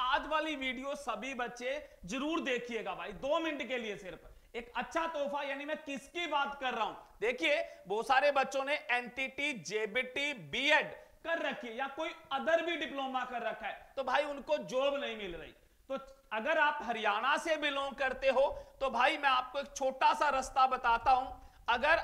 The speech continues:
आप इस रास्ते पर चलोगे तो sure है भाई जॉब मिलनी मिलनी है, मिलेगी। आप ये खुद भी ये बात कह दोगे, अगर आपने एचकेआरएन में job लेनी है, आपने एनटीटी, जेबीटी, बीएड, computer diploma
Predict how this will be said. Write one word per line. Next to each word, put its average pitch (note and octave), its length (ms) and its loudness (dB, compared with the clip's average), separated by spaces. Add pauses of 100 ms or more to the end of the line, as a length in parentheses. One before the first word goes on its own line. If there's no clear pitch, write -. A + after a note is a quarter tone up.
आप C4 300 4
इस C#4+ 180 -6
रास्ते B3+ 440 -6
पर C#4 240 -8
चलोगे C#4+ 580 6 (320)
तो D4+ 120 0
sure D4+ 360 6
है C#4 140 4
भाई C4 220 4
जॉब B3+ 260 0
मिलनी B3+ 340 0
मिलनी G3 300 -8
है, E3 120 -14
मिलेगी। A#3+ 460 0 (400)
आप A3+ 180 -2
ये C#4 120 -2
खुद C4 240 -6
भी D4 180 -2
ये C4+ 100 0
बात A3+ 280 -2
कह A3+ 120 -4
दोगे, A#3 240 -6 (400)
अगर C4 280 8
आपने B3 520 2 (260)
एचकेआरएन D4+ 840 6
में D4+ 220 2
job C4 300 6
लेनी A3+ 320 2
है, G3 180 -14 (240)
आपने A3+ 360 0 (220)
एनटीटी, A#3+ 640 -2
जेबीटी, A3+ 720 -2
बीएड, A#3+ 440 -6 (320)
computer B3+ 580 -4
diploma C4+ 520 -4